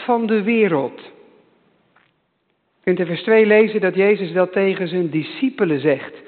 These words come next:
Er staan ook anderen omheen die wat nieuwsgierig luisteren. Wie is die Jezus precies? Maar deze preek is allereerst gericht aan zijn volgelingen. Je ziet bijvoorbeeld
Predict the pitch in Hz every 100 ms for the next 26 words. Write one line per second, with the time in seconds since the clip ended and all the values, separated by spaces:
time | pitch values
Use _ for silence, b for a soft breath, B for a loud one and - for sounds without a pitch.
0 | b b b b b b - 131 131 -
1 | 202 214 214 202 190 196 226 202 151 143
2 | 139 143 143 - 208 180 147 147 165 208
3 | - 202 170 - - 143 208 196 214 214
4 | 214 214 - 180 254 269 - - b b
5 | b b _ b b b b b 175 180
6 | 196 160 226 254 285 240 165 - 247 247
7 | 220 226 233 226 - 175 190 240 - -
8 | 185 175 180 170 165 B B B - 262
9 | 277 185 175 156 131 117 127 - _ b
10 | b b b b b 156 165 170 160 190
11 | 170 143 131